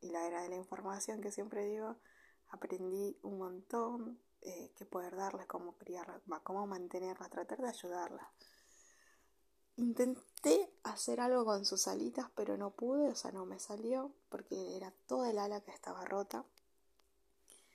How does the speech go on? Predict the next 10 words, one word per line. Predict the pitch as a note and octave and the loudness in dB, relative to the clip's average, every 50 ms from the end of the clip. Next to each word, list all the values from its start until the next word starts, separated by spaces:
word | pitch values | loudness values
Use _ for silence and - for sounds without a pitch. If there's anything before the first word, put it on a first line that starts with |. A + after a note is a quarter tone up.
| - - - - _ _ _ _ - | -20 -20 -20 -20 _ _ _ _ 0
Em, | - G3+ G3 F#3+ F#3+ F#3 F#3 F#3 F#3 F#3 F3+ F#3 | 0 2 2 0 -2 -4 -4 -4 -6 -6 -6 -6
sí | - - G3 | -8 -6 -4
tenía | - G3+ G3+ G3 G3 F#3+ | -4 -2 -2 -2 0 0
una | F#3 F#3 F#3 F#3 F#3 F#3+ G3+ | 0 0 0 0 -2 0 0
ala | A3 A#3+ C#4 C#4 D4 D4 D4 - - | 0 0 0 0 -2 -2 -4 -8 -8
y | G#3 F#3+ F#3 F#3+ G3 | -10 -8 -8 -8 -10
tenía | - - F#3 F#3 F#3 F#3 F3+ F3+ | -10 -8 -6 -6 -4 -4 -4 -4
los | F#3 F#3 - | -6 -8 -10
piececitos, | - - G3+ F#3+ - - F#3+ - - G3 G3 - - - - - | -8 -10 -10 -8 -10 -10 -10 -10 -10 -10 -12 -12 -12 -12 -10 -8
pero, | - G#3 G3+ G3+ | -6 -6 -4 -6